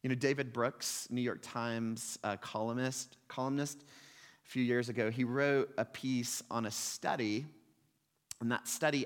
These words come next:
asked this question: "Would you rather be the president of Harvard or be Justin Bieber's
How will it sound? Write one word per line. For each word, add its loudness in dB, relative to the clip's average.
asked 0
this -4
question: -6
"Would 2
you -2
rather 2
be 0
the 0
president -2
of -4
Harvard 0
or 4
be 0
Justin 0
Bieber's -2